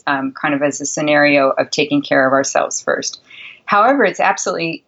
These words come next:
essential that we do that. And you started your question with, "When is the day?" So when we ask the question of ourselves, "When something is," we have still not given ourselves permission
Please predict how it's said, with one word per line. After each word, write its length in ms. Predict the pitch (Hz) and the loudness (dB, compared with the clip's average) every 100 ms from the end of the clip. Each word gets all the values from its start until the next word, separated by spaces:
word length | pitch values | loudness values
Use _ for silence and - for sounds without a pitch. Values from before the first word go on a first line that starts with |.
| - | -14
essential 800 | 160 - - 175 - 151 131 - | -8 -4 -2 0 0 -2 -4 -6
that 220 | 139 147 151 | -2 -2 -2
we 140 | 143 | -6
do 240 | 147 147 | -6 -6
that. 320 | 139 - - - _ - _ | -4 -6 -8 -14 _ -20 _
And 160 | 170 190 | 0 2
you 80 | 214 | 2
started 500 | - 233 277 311 180 | 2 2 2 2 0
your 140 | 185 | -4
question 500 | - 220 - 170 151 | -2 -2 -2 -6 -6
with, 180 | 151 - _ | -6 -6 _
"When 520 | 151 190 196 202 190 - | -4 0 0 0 -4 -8
is 640 | 208 190 165 139 127 - - _ _ | -2 0 0 0 -6 -16 -20 _ _
the 200 | 135 160 | -8 -6
day?" 460 | 147 147 147 - - _ - - - | 0 0 0 -2 -10 _ -20 -18 -2
So 420 | - 175 165 - - | 2 4 2 -6 -4
when 360 | 202 226 220 | 0 2 2
we 220 | 233 262 - | 2 2 2
ask 340 | 262 302 - | 2 0 -2
the 80 | 247 | -2
question 400 | - 220 - 190 | 0 0 0 -2
of 100 | 170 | 0
ourselves, 440 | 160 165 180 170 - 139 | 0 2 2 0 -2 -4
"When 520 | 165 185 170 147 143 - | 0 2 2 0 -6 -8
something 600 | - 170 160 156 143 - | -2 -2 -2 -4 -4 -2
is," 600 | 180 175 139 139 - - _ _ _ _ _ - | 0 2 0 -4 -14 -20 _ _ _ _ _ -2
we 220 | 190 202 | 0 2
have 160 | 202 165 | 0 0
still 320 | - 185 180 | 0 2 4
not 220 | 156 147 | 2 2
given 200 | 156 147 | 0 2
ourselves 440 | 147 143 143 135 | 0 2 0 0
permission 760 | - 147 139 151 - 139 131 | -4 2 2 2 2 0 -2